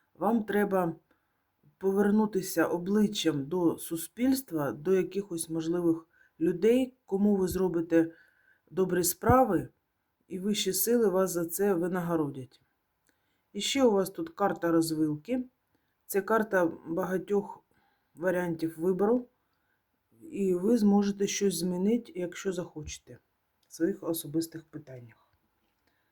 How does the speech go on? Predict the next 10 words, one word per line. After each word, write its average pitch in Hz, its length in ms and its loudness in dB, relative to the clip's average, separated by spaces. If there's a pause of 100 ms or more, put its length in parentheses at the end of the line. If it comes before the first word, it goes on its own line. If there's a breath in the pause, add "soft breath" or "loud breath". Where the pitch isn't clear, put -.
(120)
Саме 220 380 -2
в 175 60 -2
місяці 170 480 -6
березень. 131 440 -12 (3000 loud breath)
Застереження 226 920 2 (2500 loud breath)
по 190 100 -14
повній 233 380 0
програмі. 165 640 0 (3750)
Застереження: 214 800 2
брехня, 185 640 0